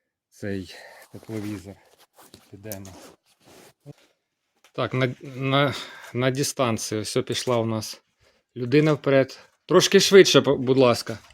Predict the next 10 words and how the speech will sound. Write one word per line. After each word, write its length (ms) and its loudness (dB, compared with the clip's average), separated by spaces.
Е, 180 -4
до, 580 6
туди 260 8
до 140 6
тина. 520 4
Там 200 -2
до 100 2
тина 340 2
десь 260 -2
метрів, 520 0